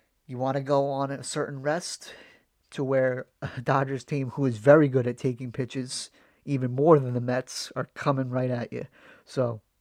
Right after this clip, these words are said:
very good move right here by Mister Bob Melvin himself. Suarez came in, Hader came in, just to get the arms going, uh, for Hader and Suarez.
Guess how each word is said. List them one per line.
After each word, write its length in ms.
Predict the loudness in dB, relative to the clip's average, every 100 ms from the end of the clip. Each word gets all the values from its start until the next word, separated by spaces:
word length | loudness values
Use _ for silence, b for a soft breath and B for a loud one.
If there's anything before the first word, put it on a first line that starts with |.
| _ _ _ 4
very 240 | 6 6
good 160 | 4 0
move 420 | -2 -4 -4 -14 b b
right 180 | -2 -2
here 200 | 0 -4
by 200 | -2 -6
Mister 440 | -6 -8 -8 -6 -4
Bob 400 | 0 2 0 -2
Melvin 360 | 0 0 -2
himself. 640 | -8 -10 0 4 4 2 -8
Suarez 460 | -2 6 8 8 6
came 280 | 2 2
in, 180 | 0 -2
Hader 320 | -2 0 0
came 320 | -2 -4 -4 -4
in, 240 | -4 -6 B B B
just 180 | -10 -6
to 40 |
get 160 | -4 -2
the 120 | -2
arms 260 | -2 -4 -4
going, 280 | -4 -4 -10 _ b b b -6
uh, 240 | -4 -4
for 180 | -6 -4
Hader 320 | -2 -4 -6 _ _ _
and 240 | -8 -8
Suarez. 540 | -10 -6 -2 -2 -6